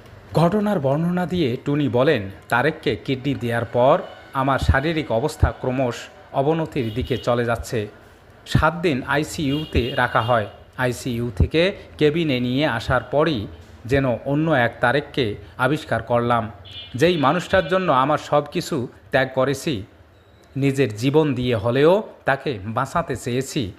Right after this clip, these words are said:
সেই কিনা কিডনি পেয়ে সুস্থ হয়েই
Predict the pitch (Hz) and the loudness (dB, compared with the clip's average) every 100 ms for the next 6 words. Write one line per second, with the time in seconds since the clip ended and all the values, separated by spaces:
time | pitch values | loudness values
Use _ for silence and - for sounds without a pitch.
0 | - - - 143 110 - - 143 123 104 | -18 -8 -2 0 0 -8 -4 0 0 -2
1 | - 143 135 123 - 120 135 170 190 - | -2 -2 0 -4 -2 0 2 2 -2 -10
2 | - 170 170 180 117 143 160 101 | -6 -6 -2 -2 2 2 0 -2